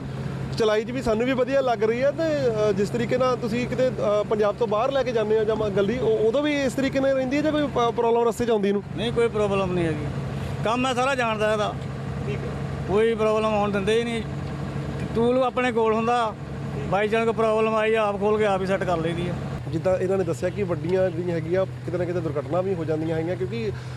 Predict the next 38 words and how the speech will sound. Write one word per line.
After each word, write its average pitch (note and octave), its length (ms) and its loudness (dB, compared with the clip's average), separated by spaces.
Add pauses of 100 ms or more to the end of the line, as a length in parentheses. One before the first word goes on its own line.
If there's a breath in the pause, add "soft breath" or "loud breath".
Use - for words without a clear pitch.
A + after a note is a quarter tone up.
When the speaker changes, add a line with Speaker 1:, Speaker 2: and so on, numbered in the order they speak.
(220 loud breath)
Speaker 1:
ਅ, - 20 2
ਜਿਹੜੇ, F3+ 500 2
ਅ, E3 100 0
ਪਾਵਰ E3+ 240 2
ਸਟੀਅਰਿੰਗ F#3+ 320 0
ਆ, G3 60 0
ਕਿਤੇ F3+ 200 -2
ਕੋ G3 220 0
ਓ-, F3 240 0
ਓਵਰ F3 240 0
ਸਪੀਡ F3+ 340 -4
ਜਿਹੜੀ F3 180 0
ਹੁੰਦੀ E3+ 180 -2
ਹੈ G3+ 60 2
ਤਾਂ F3+ 100 -2
ਕੰਟ-, - 320 -4
ਕੰਟਰੋਲ A3 420 2
ਨਹੀਂ G3+ 120 -2
ਹੁੰਦੇ। C#3 280 -2 (380 loud breath)
ਇਹ A#3 140 2
ਗੱਡੀਆਂ F#3+ 320 0
ਜਿਹੜੀਆਂ F#3+ 260 0
ਸੀ, G3+ 140 -4
ਇਹਨਾਂ G3 300 0
ਨੇ F#3+ 60 -2
ਦੱਸਿਆ F#3+ 280 -2
ਕਿ G#3+ 220 -6
ਇਹ, G3+ 300 2
ਅ, G3 40 -4 (1120)
ਬਿਲਕੁਲ A3+ 240 -2
ਕੰਟਰੋਲ F#3 360 0
ਹੋ F3 100 -2
ਜਾਂਦੀਆਂ F#3+ 280 0
ਔਰ A3+ 160 -2
ਕੋਈ G#3 100 0
ਵੱਡੀ F3+ 300 -2
ਅਨਸਕਾ E3+ 360 -2
ਵੀ F3 180 -4